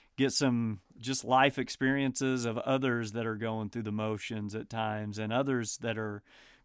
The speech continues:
going through struggles or going through, uh, vacations. And, and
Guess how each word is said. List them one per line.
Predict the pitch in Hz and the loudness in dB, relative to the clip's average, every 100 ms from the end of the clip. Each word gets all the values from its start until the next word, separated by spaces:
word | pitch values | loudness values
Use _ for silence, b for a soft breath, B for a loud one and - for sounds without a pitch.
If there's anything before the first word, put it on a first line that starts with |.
| - | 2
going | 123 117 113 | 2 4 0
through | 117 117 113 110 104 | 0 0 0 -2 -4
struggles | 101 - - 127 120 110 110 - | -6 -4 4 4 4 0 -4 -6
or | 87 110 113 110 107 107 - 117 | -6 -4 -2 -2 -4 -6 -10 -8
going | 120 120 120 110 | -2 0 0 -2
through, | 113 117 113 110 110 101 b b b b | -4 -2 -2 -2 -4 -8 b b b b
uh, | - 104 104 101 101 | -8 -4 -2 -4 -6
vacations. | 95 127 - 151 151 - 131 113 110 107 | 0 0 6 8 8 6 2 2 0 0
And, | 113 113 - | 0 -2 -2
and | 120 117 113 110 | 0 0 2 -2